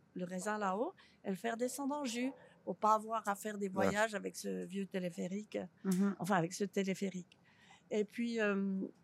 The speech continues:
Speaker 1: il avait trouvé, c'était les années septante, euh, on recherchait du vin, il y avait pas, toutes ces importations comme on a maintenant, le vin était recherché. Vous pouviez, euh, produire, euh, beaucoup de raisins.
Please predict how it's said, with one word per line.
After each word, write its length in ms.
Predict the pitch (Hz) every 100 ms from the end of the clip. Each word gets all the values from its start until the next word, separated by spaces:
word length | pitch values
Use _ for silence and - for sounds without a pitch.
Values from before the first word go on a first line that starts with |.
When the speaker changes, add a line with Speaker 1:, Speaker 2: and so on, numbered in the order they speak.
| -
Speaker 1:
il 120 | 202
avait 380 | 190 180 220 190
trouvé, 380 | 185 226 214 233
c'était 300 | - 185 196
les 160 | 185 196
années 200 | 202 208
septante, 640 | 214 - 196 214 226 -
euh, 160 | 185 190 - - -
on 60 | 170
recherchait 540 | - 208 196 - 208
du 140 | 202 202
vin, 440 | 202 196 208 214
il 60 | 208
y 40 |
avait 160 | 180 180
pas, 480 | 202 190 190 185 - - - -
toutes 180 | 208
ces 220 | - 202 190
importations 680 | 196 208 196 214 - 226
comme 180 | 226 220
on 100 | 202
a 60 | 196
maintenant, 420 | 196 - 214 208
le 80 | 208
vin 180 | 190 202
était 180 | 202 202
recherché. 720 | 190 185 190 - 202 220 226 - - - - 208
Vous 180 | 285
pouviez, 920 | 277 254 202 196 202 196 180 170 165 160
euh, 180 | 160 170 -
produire, 720 | 196 196 180 185 190 190 175
euh, 500 | 165 151 151 151 165 156 160 - - - - - _
beaucoup 580 | 156 170 226 240 - 226
de 80 | 208
raisins. 640 | 220 214 214 202 208 208